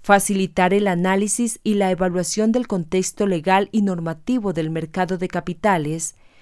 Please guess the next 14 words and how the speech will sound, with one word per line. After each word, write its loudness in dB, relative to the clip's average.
mediante 4
un 2
análisis 0
evolutivo 2
de 2
la 0
regulación -2
en 0
Colombia, 0
discusión 0
del 2
cuerpo 0
legal 0
normativo -2